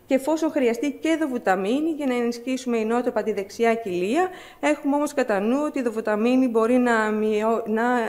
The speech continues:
ε, επιδεινώσει την υπόταση ή να προκαλέσει καινούριες αρθμίες.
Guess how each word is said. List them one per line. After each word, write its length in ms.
ε, 180
επιδεινώσει 640
την 200
υπόταση 760
ή 100
να 340
προκαλέσει 540
καινούριες 460
αρθμίες. 600